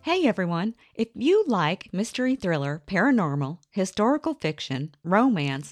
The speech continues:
and social justice all wrapped up into one delicious read, then I'm about to introduce you to your newest favorite author. Today I'm talking with Randy Overbeck,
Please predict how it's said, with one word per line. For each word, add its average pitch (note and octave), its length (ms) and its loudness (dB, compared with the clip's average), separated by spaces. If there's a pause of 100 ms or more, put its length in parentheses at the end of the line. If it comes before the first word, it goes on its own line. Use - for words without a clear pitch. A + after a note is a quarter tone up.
and D4 360 -2
social A#3+ 340 -2
justice D3+ 680 -6
all D4 240 2
wrapped A#3 280 -2
up F3+ 160 -6
into D3+ 180 -6
one F#3+ 240 -4
delicious F#3 520 -6
read, D3+ 340 -8 (340)
then G#3 100 -2
I'm D4+ 220 2
about F#3+ 380 2
to - 100 -8
introduce E3+ 500 -6
you D#3 80 -10
to D3+ 160 -10
your C#3+ 120 -4
newest E3+ 440 -6
favorite D3 320 -6
author. C#3 420 -8 (720)
Today B3 300 2
I'm G#3 140 0
talking G3 340 -2
with D3+ 160 -6
Randy G3+ 380 0
Overbeck, D#3 580 -4